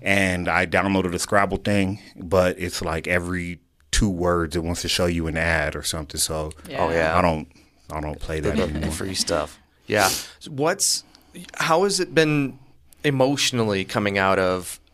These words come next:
Speaker 3: because November, you were, like, just getting out. We were talking to you in December and January. It was, you're still, I don't wanna say, like, thawing out, but, like, you're really coming out. As,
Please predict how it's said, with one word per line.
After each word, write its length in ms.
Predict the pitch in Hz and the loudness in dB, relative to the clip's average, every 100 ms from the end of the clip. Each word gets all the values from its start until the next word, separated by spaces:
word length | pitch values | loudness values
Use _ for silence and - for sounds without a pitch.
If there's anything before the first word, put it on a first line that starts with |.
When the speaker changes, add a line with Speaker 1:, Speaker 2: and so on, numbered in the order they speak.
| _ - _ _ _ - | _ -20 _ _ _ -8
Speaker 3:
because 300 | 117 131 110 | 2 2 2
November, 480 | 120 120 185 147 143 | 0 2 2 2 0
you 140 | 131 | 2
were, 120 | 123 | 2
like, 240 | 120 104 104 | 4 2 2
just 220 | 156 151 | 0 2
getting 320 | 151 135 117 | 2 2 2
out. 320 | 110 107 101 - - - | 4 4 2 -4 -20 -10
We 80 | 113 | -6
were 120 | 104 | -4
talking 380 | 98 123 127 135 | 2 4 4 2
to 140 | 123 123 | 2 2
you 160 | 123 | 2
in 80 | 110 | 2
December 680 | 98 92 117 110 104 104 98 | -2 0 2 2 2 2 2
and 140 | 98 | 0
January. 920 | 101 101 104 110 107 107 104 104 104 101 - - - | 2 2 2 0 0 2 4 2 0 -6 -20 -20 -12
It 40 | |
was, 220 | 98 - | -12 -10
you're 220 | 110 107 101 | -8 -6 -4
still, 360 | - 113 104 - 104 | -2 -2 -2 -10 -12
I 60 | |
don't 160 | - 120 | -8 -4
wanna 220 | 113 113 | -4 -2
say, 160 | 113 98 | -2 -2
like, 180 | 90 | -4
thawing 640 | - - 117 117 120 104 95 | -6 -4 2 4 2 2 0
out, 280 | 90 92 92 | 2 2 2
but, 140 | 95 | 2
like, 360 | 95 92 - - | 2 0 -4 -6
you're 100 | 101 | -2
really 220 | 113 107 | 0 0
coming 260 | 110 104 101 | 0 0 4
out. 160 | 107 | 4
As, 160 | 101 | 2